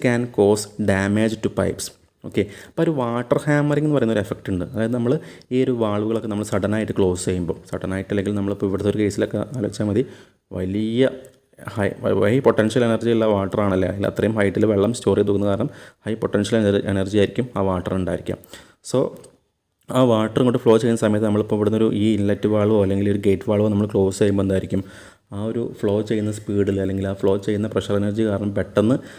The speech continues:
ആ ഒരു ഫ്ലോ നിൽക്കുന്ന സമയത്ത് എന്തായിരിക്കും, അവിടെ ആ ഒരു പ്രഷർ കൂടാനും അത് കൂടിയത് കാരണം അവിടെ ഒരു വാട്ടർ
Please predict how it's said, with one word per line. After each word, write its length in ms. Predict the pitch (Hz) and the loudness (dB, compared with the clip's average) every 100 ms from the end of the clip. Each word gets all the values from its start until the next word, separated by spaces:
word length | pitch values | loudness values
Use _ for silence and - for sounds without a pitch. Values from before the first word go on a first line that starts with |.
| - - | -14 -6
ആ 40 | 104 | -4
ഒരു 80 | 110 110 | -2 -2
ഫ്ലോ 160 | - 104 113 | 2 4 4
നിൽക്കുന്ന 260 | 104 107 113 | 2 2 2
സമയത്ത് 200 | 110 101 | 0 0
എന്തായിരിക്കും, 300 | 101 98 95 92 - | 0 0 -2 -4 -6
അവിടെ 180 | 101 104 117 110 - - 101 | -4 -4 -6 -12 -18 -12 -6
ആ 40 | 104 | -4
ഒരു 100 | 117 - | -2 0
പ്രഷർ 280 | 98 101 113 - | 2 2 0 0
കൂടാനും 520 | 98 98 104 107 156 - - - | 0 2 2 2 0 -2 -20 -6
അത് 100 | 107 104 | -4 -2
കൂടിയത് 280 | 101 104 117 | 0 2 0
കാരണം 240 | 110 98 104 | 0 -2 -4
അവിടെ 120 | 101 | -4
ഒരു 60 | 101 95 | -4 -4
വാട്ടർ 300 | 95 92 | -4 -4